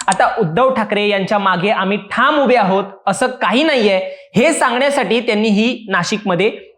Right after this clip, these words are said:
पत्रकार परिषद घेतली. ही पत्रकार परिषद सुरू असतानाच त्यांना संजय राऊत यांचा फोन आला. संजय राऊतांनी फोनवरूनच उद्धव ठाकरे यांनी सुधाकर बडगुजरांच्या हकालपट्टीचे आदेश दिले असल्याचं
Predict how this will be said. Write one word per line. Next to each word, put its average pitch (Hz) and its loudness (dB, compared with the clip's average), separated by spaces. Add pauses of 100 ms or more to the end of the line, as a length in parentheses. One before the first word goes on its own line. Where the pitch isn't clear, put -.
(100)
पत्रकार 208 0
परिषद 190 -2
घेतली. 160 -4 (760)
ही 202 8
पत्रकार 220 0
परिषद 214 0 (320)
सुरू 277 4
असतानाच 285 2 (300)
त्यांना 240 0
संजय 247 2
राऊत 269 2
यांचा 240 0
फोन 240 2
आला. 160 2 (760)
संजय 262 4
राऊतांनी 285 2
फोनवरूनच 285 2 (140)
उद्धव 240 2
ठाकरे 247 0
यांनी 233 0
सुधाकर 214 0
बडगुजरांच्या 196 0 (320)
हकालपट्टीचे 233 0
आदेश 220 2
दिले 214 2
असल्याचं 202 0